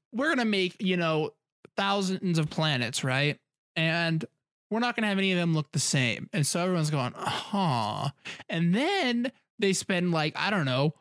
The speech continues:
four or five years developing a system, like, literally a software that literally lets you b-, create planets from scratch.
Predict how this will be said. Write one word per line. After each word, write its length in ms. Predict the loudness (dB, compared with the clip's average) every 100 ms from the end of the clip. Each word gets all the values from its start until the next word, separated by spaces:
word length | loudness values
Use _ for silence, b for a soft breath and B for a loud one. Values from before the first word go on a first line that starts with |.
| _ _ -6
four 160 | 0 0
or 40 |
five 320 | 0 0 0 0
years 300 | 2 2 0
developing 540 | 0 2 0 0 -2
a 60 | 0
system, 500 | 0 0 2 2 0 -4 -2
like, 180 | 0 0
literally 460 | 0 2 2 2 0
a 60 | -2
software 520 | 0 0 0 0 0
that 160 | -2 -6
literally 400 | -4 0 0 2
lets 260 | 0 0 0
you 80 | 0
b-, 220 | 0 0
create 400 | 0 0 2 0 -2
planets 400 | 0 0 0 -2
from 180 | 0
scratch. 640 | 0 0 0 0 0 -2